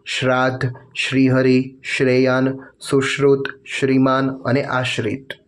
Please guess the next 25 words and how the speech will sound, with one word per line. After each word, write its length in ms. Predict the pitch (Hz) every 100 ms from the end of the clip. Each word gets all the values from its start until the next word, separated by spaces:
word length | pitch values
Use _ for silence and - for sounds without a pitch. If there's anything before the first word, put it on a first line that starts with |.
| _ _ _ _ - - - - - _ -
તમારા 340 | 147 160 175
વર્ગશિક્ષક 640 | 165 147 147 - - 156 156
તમને 260 | 135 139
તમારા 360 | 135 139 139 135
મિત્ર 300 | 131 139 143
સાથે 320 | 139 123 139
રમત 320 | 123 127 127
રમાડશે. 400 | 156 165 120 123
તમારે 340 | 123 127 127 127
તમારા 360 | 123 127 123
મિત્ર 300 | 123 120 123
સાથે 460 | 120 123 120 131 117
ક્ષ, 260 | - - 135 139 156 - -
શ્ર, 480 | - 139 131 139 143
રુ 260 | 127 135 139
અને 540 | - 131 139 113 117
રુની 420 | 123 135 131 131
રમત 340 | 117 120 123 117
રમવાની 580 | 117 120 120 147 208 -
રહેશે. 540 | 117 123 123 - - - - - -
ચાલો, 180 | 139 123
એના 140 | 127 131
પછી 320 | 139 139 123
જોઈને 680 | 127 127 127 123 131 170 170 - -
લખો. 520 | 127 143 120 107 -